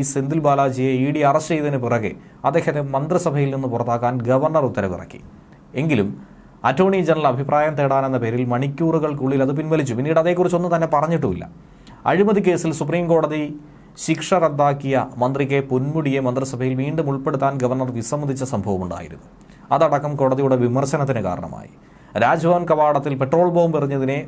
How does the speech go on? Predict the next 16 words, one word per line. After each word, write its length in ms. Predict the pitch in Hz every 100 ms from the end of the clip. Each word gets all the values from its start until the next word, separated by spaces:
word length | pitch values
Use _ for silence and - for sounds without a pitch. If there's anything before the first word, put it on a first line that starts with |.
| -
സംഘം 340 | 135 151 151 165
ചേർന്നുള്ള 320 | 156 143 143 135
ഗൂഢാലോചന 520 | 127 147 156 156 151 147 139
എന്ന 120 | 139 131
രീതിയിൽ 260 | 135 135 131
ചിത്രീകരിച്ച 500 | 131 131 131 127 131 131 123
രാജ്ഭവന്റെ 420 | 131 143 143 131
നീക്കത്തെ 340 | 127 135 104 80 - - - - 123
എൻ 80 | 139 147
ഐ 20 | 147
എ 20 | 147
സംഘം 260 | 120 107 104 - - - 110
അന്വേഷണം 440 | 143 147 - 143 117
നടത്തി 280 | 107 107 107 - - - - - -
തള്ളിക്കളയുന്നൊരു 680 | 123 147 147 143 123 120 113 -
സാഹചര്യമുണ്ടായി. 680 | 95 110 98 80 80 -